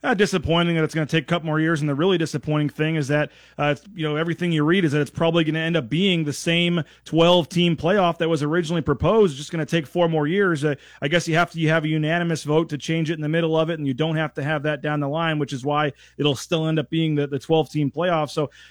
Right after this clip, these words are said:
in the end, it's good for Boise State. If it takes a couple extra years, we've been waiting a long time already. What's two more years? But it is disappointing. But, uh, the fact is that there will be expansion at some point,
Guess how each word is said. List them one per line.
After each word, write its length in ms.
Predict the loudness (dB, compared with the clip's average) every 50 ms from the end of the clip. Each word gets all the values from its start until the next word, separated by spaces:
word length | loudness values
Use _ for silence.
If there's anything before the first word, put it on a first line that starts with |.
| -6
in 140 | -2 0 0
the 160 | 2 2 4
end, 180 | 4 4 4 2
it's 120 | 0 0
good 200 | 2 0 0 2
for 100 | 2 0
Boise 280 | 0 2 2 2 0 0
State. 220 | 0 2 2 2
If 80 | 2 0
it 80 | 0 0
takes 220 | 0 -2 -2 -4
a 40 | -2
couple 260 | -2 -2 0 0 0
extra 260 | 0 0 0 -2 0
years, 280 | 0 2 2 0 0 0
we've 120 | 0 0
been 100 | 0 0
waiting 220 | 0 0 -2 -2 -4
a 40 |
long 260 | -2 -2 -2 -2 -2 -2
time 200 | -2 -2 -2 0
already. 320 | 0 2 2 0 0 0
What's 180 | -2 -2 -4 -4
two 140 | -6 -4
more 180 | -2 0 0 0
years? 260 | 0 2 0 0 0
But 180 | 0 -2 -2 -4 _ _ _ _ 0
it 100 | 4 4
is 120 | 4 4
disappointing. 640 | 4 0 0 -2 -4 -2 0 0 2 2 2 0 2
But, 220 | 2 0 0 2 0
uh, 80 | -2
the 80 | -2 -2
fact 340 | 0 0 0 0 0 0 -2
is 120 | -2 -2
that 100 | -2 -2
there 100 | -2 0
will 160 | 0 0 0
be 120 | 0 0 -2
expansion 480 | -2 -4 -6 -4 -4 -4 -4 -6 -8
at 80 | -6 -4
some 180 | -4 -4 -4
point, 320 | -2 -2 -2 -2 -2 -4